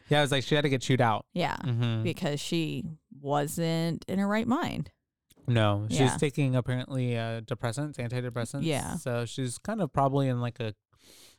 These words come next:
Speaker 1: drugged up state of mind most of the time.
Speaker 2: Yeah, very mellowed.
Speaker 1: Mm-hmm.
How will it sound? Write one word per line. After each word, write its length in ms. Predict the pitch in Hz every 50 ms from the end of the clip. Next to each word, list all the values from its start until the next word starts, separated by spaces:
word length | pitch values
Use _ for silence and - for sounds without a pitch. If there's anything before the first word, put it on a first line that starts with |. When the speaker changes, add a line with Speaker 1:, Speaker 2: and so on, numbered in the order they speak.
| - -
Speaker 1:
drugged 340 | - 147 131 131 127 113
up 160 | 131 127 123 -
state 220 | - - 131 117
of 60 | 110 104
mind 240 | 104 104 120 135 123
most 180 | 107 104 -
of 60 | - 110
the 80 | 107 101
time. 360 | - - 104 104 104 104 104
Speaker 2:
Yeah, 260 | - 123 113 73 80
very 260 | 160 165 170 165 160
mellowed. 720 | 151 151 151 147 147 147 147 147 151 147 143 147 147 156 - -
Speaker 1:
Mm-hmm. 500 | 123 120 120 120 120 117 113 113 110 110